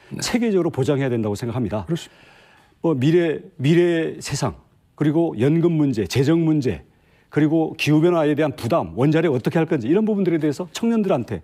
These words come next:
Speaker 2: 미래 세대한테 안 물어봤지 않습니까? 그러면 저는 제가 대통령이 되면 청년 청와대, 청년 정부 이것을 저는 제도화해서 청년들이 진정한 대표성을 가진 청년들,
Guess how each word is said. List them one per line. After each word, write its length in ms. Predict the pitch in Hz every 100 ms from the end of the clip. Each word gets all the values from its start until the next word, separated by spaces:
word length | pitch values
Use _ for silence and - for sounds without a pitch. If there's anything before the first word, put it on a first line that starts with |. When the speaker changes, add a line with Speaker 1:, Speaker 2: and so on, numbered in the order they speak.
| _ - -
Speaker 2:
미래 200 | 147 190
세대한테 380 | 160 165 147 143
안 100 | 107
물어봤지 380 | 147 196 170 151
않습니까? 420 | 139 - 131 170 156
그러면 380 | 135 131 127 101 - - -
저는 280 | - 156 196
제가 240 | - 131 175
대통령이 420 | 135 135 123 110
되면 300 | 92 135 - - _ _ - - -
청년 480 | - 240 233 233 220
청와대, 400 | - 190 110 78 - _ _ - - -
청년 500 | - 233 226 240 208
정부 320 | 151 165 107 - _ -
이것을 520 | 143 175 113 110 80 - _ _ -
저는 300 | 139 160 156
제도화해서 680 | 135 165 180 117 95 123 - - -
청년들이 640 | - 262 262 160 160 - - - -
진정한 560 | - 214 247 247 247 240
대표성을 540 | 160 151 196 190 196
가진 240 | 175 156 170
청년들, 480 | - 185 156 110